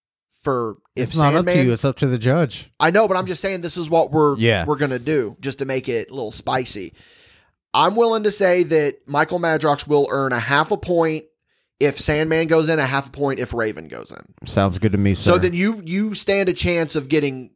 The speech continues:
Speaker 1: two points with that entire thing.
Speaker 2: Hell yeah.
Speaker 1: So, man, now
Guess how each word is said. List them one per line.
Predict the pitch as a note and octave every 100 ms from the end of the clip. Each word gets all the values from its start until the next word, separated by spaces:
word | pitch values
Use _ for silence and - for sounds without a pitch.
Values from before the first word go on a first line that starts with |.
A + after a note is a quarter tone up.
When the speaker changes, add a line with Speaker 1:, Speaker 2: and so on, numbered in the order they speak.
| -
Speaker 1:
two | - E3+ D#3+
points | D3+ C#3 G#2+ C#2+ - - _ _ _ _ _ _
with | C3+ C#3+
that | C3+
entire | B2+ A#2+ B2+ A#2+ A2+
thing. | - G#2+ F2+ - - _ _ _ -
Speaker 2:
Hell | C3 A2 F#2+
yeah. | E2 C2+ -
Speaker 1:
So, | - D3+ C3+
man, | B2+ D3 D3+ C3 G#2+ A2+
now | - B2 C3 D3+ D#3 C3+ B2+ B2 A#2